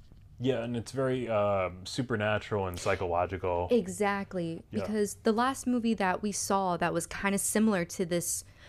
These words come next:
Speaker 2: this concept was Deepwater Horizon. 'Cause at first, I thought this was just gonna be some cheap knockoff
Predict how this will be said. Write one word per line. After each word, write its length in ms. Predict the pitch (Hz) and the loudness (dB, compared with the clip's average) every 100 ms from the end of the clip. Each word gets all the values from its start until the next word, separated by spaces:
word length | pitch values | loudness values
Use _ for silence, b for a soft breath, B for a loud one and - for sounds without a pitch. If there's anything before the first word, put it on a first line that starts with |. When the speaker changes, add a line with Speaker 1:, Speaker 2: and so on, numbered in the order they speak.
| b b - - - | b b -20 -20 -8
Speaker 2:
this 240 | 196 226 - | -2 -2 0
concept 640 | 202 226 269 220 170 170 | 2 2 2 2 0 2
was 220 | 170 160 | 0 0
Deepwater 560 | - 202 - 190 175 165 | -2 -4 -2 -2 0 -2
Horizon. 580 | 170 170 190 190 147 156 | -2 0 2 2 -2 0
'Cause 100 | 170 | 2
at 180 | 208 | 2
first, 260 | - 339 339 - | 2 0 -2 -2
I 160 | 202 233 | 0 2
thought 300 | 240 233 220 | 4 2 2
this 160 | 208 | 0
was 160 | 208 190 | 0 0
just 140 | 190 214 | -2 -4
gonna 100 | 190 | -4
be 120 | 175 | -6
some 220 | - 165 | -4 -4
cheap 360 | - - 190 - | -4 -4 -4 -6
knockoff 520 | 170 156 151 - - | -6 -4 -6 -8 -8